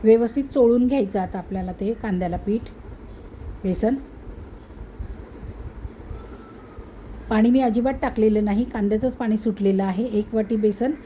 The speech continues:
पूर्ण लागलेलं आहे. हे अशा पद्धतीने आपण मळून घ्यायचं, पीठ आपलं तयार झालेलं आहे पाहू शकता. तेल पण तिकडे गरम झालेलं आहे, पाण्याचा हात लावला आहे थोडासा, पाणी, अ, हाताला पाणी लावून घेतलं आहे आणि हे भजी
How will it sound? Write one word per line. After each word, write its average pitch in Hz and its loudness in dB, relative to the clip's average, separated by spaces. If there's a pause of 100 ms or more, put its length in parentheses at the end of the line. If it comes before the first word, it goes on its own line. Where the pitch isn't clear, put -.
(260)
पूर्ण 226 4
लागलेलं 196 4
आहे. 202 2
हे 262 4
अशा 226 0
पद्धतीने 214 2
आपण 214 0
मळून 214 6
घ्यायचं, 208 2
पीठ 208 -2
आपलं 208 -2 (520)
तयार 208 4
झालेलं 202 2
आहे 214 2
पाहू 214 2
शकता. 220 -2 (880)
तेल 220 8
पण 240 2
तिकडे 240 2
गरम 233 4
झालेलं 214 2
आहे, 240 2
पाण्याचा 220 -2
हात 214 -2
लावला 214 4
आहे 220 2
थोडासा, 208 0
पाणी, 208 -2
अ, 196 -4
हाताला 190 0
पाणी 214 2
लावून 220 4
घेतलं 226 0
आहे 269 -2 (360)
आणि 202 4
हे 220 4
भजी 214 2